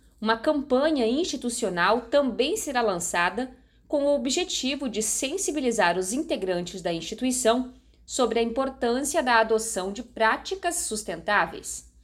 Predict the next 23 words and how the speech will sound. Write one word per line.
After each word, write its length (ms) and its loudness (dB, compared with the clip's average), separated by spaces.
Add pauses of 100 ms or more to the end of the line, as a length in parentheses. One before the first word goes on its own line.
(220)
Inicialmente, 880 0
está 180 -2
prevista 540 -4
a 20 0
divulgação 600 0
de 100 -2
cinco 520 -2
vídeos 560 -4 (340)
com 160 -2
abordagens 1040 4 (120)
sobre 300 0
atitudes 720 -2
para 200 0
a 40 -6
redução 680 0
do 100 0
uso 240 0
de 100 -4
energia, 680 -2 (400)
plástico, 720 0 (160)
papel, 640 2 (240)
entre 300 -2
outras. 580 0